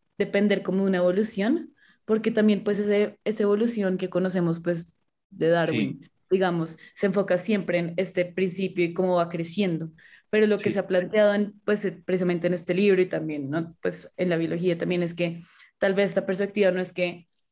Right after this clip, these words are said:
Speaker 1: estaba lo no evolucionado y luego lo mejor que es lo humano, sino que cada animal, digamos, paró en el punto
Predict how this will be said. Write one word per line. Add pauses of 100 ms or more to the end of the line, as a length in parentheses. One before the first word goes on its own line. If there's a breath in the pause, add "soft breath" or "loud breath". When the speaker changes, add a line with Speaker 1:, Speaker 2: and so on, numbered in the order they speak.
(140)
Speaker 1:
estaba
lo
no
evolucionado
y
luego
lo
mejor
que
es
lo
humano,
sino
que
cada
animal,
digamos, (760 soft breath)
paró
en
el
punto